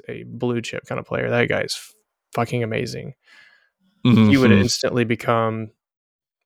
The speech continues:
Speaker 1: like, co-best player on the defense with Jeff Simmons.
Speaker 2: Yeah, no, definitely. I, I, I,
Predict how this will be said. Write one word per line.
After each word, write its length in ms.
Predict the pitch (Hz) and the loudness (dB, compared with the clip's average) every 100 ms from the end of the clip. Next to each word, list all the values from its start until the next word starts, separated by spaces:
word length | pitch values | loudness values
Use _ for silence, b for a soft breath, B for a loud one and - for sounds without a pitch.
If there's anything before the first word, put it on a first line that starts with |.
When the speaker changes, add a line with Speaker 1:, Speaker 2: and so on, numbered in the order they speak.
| _ _ | _ _
Speaker 1:
like, 200 | - - - | -12 -10 -10
co-best 560 | - 127 117 113 110 - | 2 2 4 0 -2 -4
player 240 | 113 107 | -4 -2
on 100 | 110 | -6
the 80 | 107 | -6
defense 500 | 117 117 - - - | -8 -8 -12 -12 -12
with 260 | 107 - | -12 -12
Jeff 180 | - 107 | -10 -10
Simmons. 540 | - - - - - - _ _ _ _ _ _ _ - | -10 -12 -12 -10 -12 -14 _ _ _ _ _ _ _ -6
Speaker 2:
Yeah, 360 | 113 127 117 123 | -4 -4 -8 -10
no, 320 | 113 120 - _ _ _ | -8 -8 -10 _ _ _
definitely. 540 | 208 104 85 95 90 - | -6 -6 -6 -8 -8 -4
I, 260 | 113 104 98 73 73 | -2 0 -2 -6 -8
I, 260 | 78 104 - | -2 -2 -2
I, 180 | - 104 | -4 -6